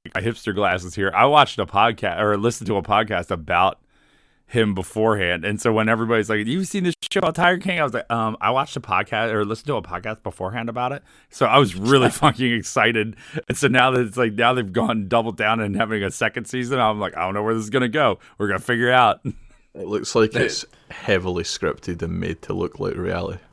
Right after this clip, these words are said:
Speaker 1: Oh.
Speaker 2: But we'll see.
Speaker 1: Oh, God damn it. Never mind then. That's disappointing.
Speaker 3: Oh, yeah,
Speaker 2: Dude,
Speaker 3: they're,
Speaker 2: just
Speaker 3: they're
Speaker 2: from the trailer, the shit they're saying and all that, you're like, "This can't be real."
Speaker 1: Oh, I don't
Speaker 3: Yeah,
Speaker 1: know.
Speaker 3: to-,
Speaker 1: I mean, I
Speaker 3: totally
Speaker 1: wasn't
Speaker 3: making
Speaker 1: expecting it.
Speaker 3: something out of nothing.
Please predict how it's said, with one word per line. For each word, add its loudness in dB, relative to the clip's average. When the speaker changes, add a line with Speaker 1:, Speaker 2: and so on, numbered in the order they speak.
Speaker 1:
Oh. -12
Speaker 2:
But -6
we'll -16
see. -8
Speaker 1:
Oh, 0
God 0
damn -8
it. -14
Never -8
mind -8
then. -10
That's -12
disappointing. -8
Speaker 3:
Oh, 0
yeah, -2
Speaker 2:
Dude, -6
Speaker 3:
they're, 2
Speaker 2:
just -2
Speaker 3:
they're 2
Speaker 2:
from 6
the 2
trailer, 2
the -4
shit -6
they're -6
saying -4
and -4
all -2
that, -2
you're -2
like, -4
"This -6
can't -8
be -6
real." -8
Speaker 1:
Oh, -6
I -14
don't -4
Speaker 3:
Yeah, 2
Speaker 1:
know. 2
Speaker 3:
to-, 2
Speaker 1:
I 2
mean, -4
I 2
Speaker 3:
totally 4
Speaker 1:
wasn't 4
Speaker 3:
making 4
Speaker 1:
expecting -4
it. -4
Speaker 3:
something -6
out -6
of -10
nothing. -12